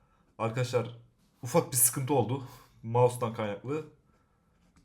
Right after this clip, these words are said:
Sizi şöyle izleteceğim. Hemen düzelteceğim onu. Patlatırsa. On yedi yaptı bu arada. İki elde kazandık. Hemen düzeltip geliyorum arkadaşlar ekranı. Arkadaşlar ekran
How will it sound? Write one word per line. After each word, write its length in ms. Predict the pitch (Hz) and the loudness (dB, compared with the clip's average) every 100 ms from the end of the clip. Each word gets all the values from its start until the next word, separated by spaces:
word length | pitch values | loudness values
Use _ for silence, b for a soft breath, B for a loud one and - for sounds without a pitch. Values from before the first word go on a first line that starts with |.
| _ | _
Sizi 320 | - - 120 | -16 -10 -6
şöyle 240 | 139 127 | -4 -2
izleteceğim. 340 | 120 117 117 113 | -2 -2 -2 -2
Hemen 200 | 123 117 | 0 0
düzelteceğim 440 | 113 117 117 110 | 0 0 0 -4
onu. 320 | 110 139 113 - | -4 -6 -8 -8
Patlatırsa. 540 | - 113 113 - 123 | -8 -8 -10 -2 0
On 220 | 165 170 | 6 6
yedi 140 | 143 127 | 6 2
yaptı 180 | 117 | 0
bu 100 | 113 | 2
arada. 140 | 117 127 | 2 0
İki 220 | 139 160 | -4 -4
elde 160 | 139 127 | -2 -2
kazandık. 460 | 127 131 160 - | -2 -2 -4 -2
Hemen 320 | 160 156 147 | 0 2 0
düzeltip 400 | 135 139 127 - | 0 0 0 -4
geliyorum 280 | 139 135 131 | -6 -4 -2
arkadaşlar 440 | 120 117 110 - 107 | -2 -2 -4 -4 -8
ekranı. 360 | 101 113 151 - - | -6 -6 -8 -12 -6
Arkadaşlar 520 | 123 120 143 131 139 123 - | 0 0 0 0 -2 -4 -2
ekran 440 | 123 127 143 143 | -2 0 -2 -2